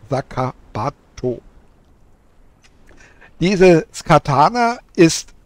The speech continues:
wenn es stimmt, das ist wirklich ein traditionelles Übungsschwert, glaub ich, hat die scharfe Seite an der Oberseite und die stumpfe Seite jetzt hier, wenn man sieht, hier vorne. Das heißt, wenn ich jemanden schlage, tue ich ihm nur weh. Ich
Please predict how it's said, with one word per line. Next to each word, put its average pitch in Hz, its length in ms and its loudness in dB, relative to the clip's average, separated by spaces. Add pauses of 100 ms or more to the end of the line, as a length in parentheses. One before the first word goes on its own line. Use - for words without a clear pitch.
(200)
wenn 131 480 2
es 147 120 -4
stimmt, 269 280 -6
das 202 140 -8
ist 147 60 -10
wirklich 139 160 -6
ein 131 80 -8
traditionelles 127 680 -4
Übungsschwert, 175 500 -6
glaub 117 240 -8
ich, - 240 -12 (400)
hat 160 160 4 (340)
die 147 580 -2
scharfe 170 760 0
Seite 143 400 4
an 127 80 -6
der 135 120 -6 (120)
Oberseite 151 880 2
und 135 260 -6
die 123 60 -12
stumpfe 160 480 -8
Seite 135 380 0
jetzt 123 180 -4
hier, 127 200 -4 (260)
wenn 127 100 -8
man 117 80 -6
sieht, 139 200 -8
hier 117 100 -4
vorne. 190 540 -2 (320)
Das 131 80 -4
heißt, 151 180 4
wenn 160 120 0
ich 151 100 -6
jemanden 147 280 0
schlage, 175 680 0
tue 175 240 -12
ich - 200 -10
ihm 135 200 -6
nur 110 260 -2
weh. 139 320 -2
Ich - 240 -16